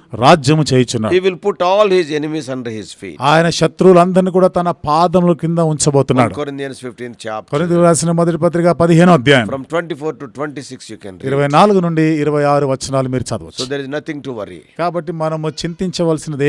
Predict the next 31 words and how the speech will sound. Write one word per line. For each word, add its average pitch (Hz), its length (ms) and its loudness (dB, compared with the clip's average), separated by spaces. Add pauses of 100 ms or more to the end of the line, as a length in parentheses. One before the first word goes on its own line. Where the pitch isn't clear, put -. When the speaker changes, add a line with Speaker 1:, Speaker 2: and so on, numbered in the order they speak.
Speaker 1:
ఏమీ 165 180 2
లేదు. 117 140 0 (200)
Speaker 2:
Yeah, 107 160 -6 (200)
in 120 100 -12 (100)
future 156 340 -6 (100)
we 131 60 -12 (100)
can 123 100 -12 (100)
see 135 220 -10
our 123 140 -8 (320)
glorious 147 380 -6 (120)
future. - 380 -16
Speaker 1:
రాబో 135 260 -2
దినాల్లో, 147 280 -4 (200)
భవిష్యత్తులో 151 560 -6 (380)
మనం 143 240 -6
ఎంతో 143 200 -6 (120)
మహిమాయుక్తమైన 202 880 -2 (120)
భవిష్యత్తును 170 480 -4
చూడబోతున్నాం. 131 520 2
Speaker 2:
May 90 120 -12
God 101 100 -10 (100)
bless 101 200 -10 (140)
you. 64 100 -20 (140)
Speaker 1:
దేవుడు 147 260 6
మిమ్మల్ని 135 380 -2
దీవించునుగాక. 110 600 0
Speaker 2:
Let 131 160 -10
us - 60 -16 (100)
pray. 92 160 -12 (120)
Speaker 1:
ప్రార్థన 147 360 0
చేసుకుందాం. 139 400 -2